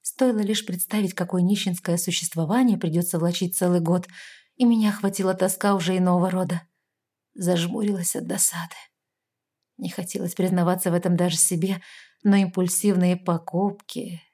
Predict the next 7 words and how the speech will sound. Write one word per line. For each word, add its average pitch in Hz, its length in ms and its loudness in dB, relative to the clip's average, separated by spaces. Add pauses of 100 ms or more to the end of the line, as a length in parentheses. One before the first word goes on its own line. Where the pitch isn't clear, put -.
(140)
это 208 260 -4
единственный 220 720 2
доступный 202 500 0
мне 180 180 2
способ 180 420 -2
снятия 170 380 0
стресса. 175 600 -6